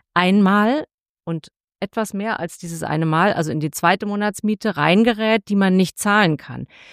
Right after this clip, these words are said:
Wir gehen jetzt davon aus, dass bei Privatvermietern man auch das Gespräch erstmal sucht. Das ist ja sowieso unsere erste Empfehlung, äh, dass es da gar nicht so weit kommen muss. Aber im Zweifel hat der Mieter keine Chance. Und das ist nu-,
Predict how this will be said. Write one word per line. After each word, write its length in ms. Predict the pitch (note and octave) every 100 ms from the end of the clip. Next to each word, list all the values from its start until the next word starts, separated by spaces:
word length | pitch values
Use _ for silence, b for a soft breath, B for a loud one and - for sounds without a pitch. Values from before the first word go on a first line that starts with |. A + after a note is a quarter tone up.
| B
Wir 120 | - D#3+
gehen 200 | G#3+ A#3
jetzt 220 | A3+ -
davon 220 | E3+ F3
aus, 260 | C#3 F3+ -
dass 160 | F3
bei 160 | - D#3+
Privatvermietern 1200 | - C#3+ C#3+ E3 - G3 G3 G3+ G3+ G3 G3 F3+
man 160 | E3+ E3
auch 160 | C#3+
das 200 | - -
Gespräch 340 | D#3+ - C4 A#3+
erstmal 300 | A3 - G3+
sucht. 220 | G3 -
Das 60 | D#3
ist 60 |
ja 140 | D#3 D3+
sowieso 360 | D3+ D#3 G#3+ F#3+
unsere 240 | A3 G#3
erste 380 | D3 F3+ G3 G3
Empfehlung, 840 | F3 E3+ A#3+ G#3 G3+ G3+ G3+ G#3
äh, 160 | D#3 F#3
dass 200 | F3+ F3+
es 140 | F#3 -
da 140 | F3+
gar 160 | F3 E3+
nicht 160 | E3+
so 80 | F3
weit 180 | E3 -
kommen 300 | - A3 B3
muss. 180 | C4+ C#4 B B B
Aber 260 | - F3 F3+
im 140 | D3+
Zweifel 720 | E3+ - A#3+ D#4+ F#4 - G3+ B3 B
hat 200 | - F#3+
der 100 | F#3
Mieter 480 | E3+ E3+ F3 A#3 A#3+
keine 480 | A#3 - C#3 C#3 E3
Chance. 420 | - C#4 C4+ -
Und 180 | - F3
das 200 | A#3 C#4
ist 160 | E4 -
nu-, 180 | C4+